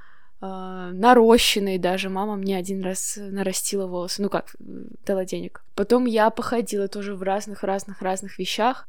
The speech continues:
Мама довольно спокойно к этому относилась, и вот уже я несколько лет не крашу волосы, не стригу их, то есть всё у меня, всё у меня стало нормально. Чё ещё сказать? Если вы тоже ищете свой стиль,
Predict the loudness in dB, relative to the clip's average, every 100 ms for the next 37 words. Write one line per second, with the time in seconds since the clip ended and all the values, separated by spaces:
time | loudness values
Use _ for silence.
0 | -8 -4 0 2 2 0 -2 -6 -2 0
1 | 0 0 0 0 -4 -4 -4 -4 -4 -6
2 | -6 -4 -2 -2 -4 -4 -2 0 -2 -4
3 | -6 -4 0 2 2 0 0 4 4 4
4 | -2 -2 0 0 -2 -2 -2 -2 -2 -2
5 | 0 0 0 0 2 2 0 -10 -14 -14
6 | -14 -10 -2 0 2 0 -2 0 -2 -4
7 | -10 -6 4 6 6 0 4 6 6 4
8 | 2 4 4 4 0 -4 -8 -12 -6 -6
9 | -4 -4 -4 -2 -4 -4 -12 -6 0 2
10 | 4 4 4 4 2 0 -2 -2 0 2
11 | 2 0 -2 -4 -4 -8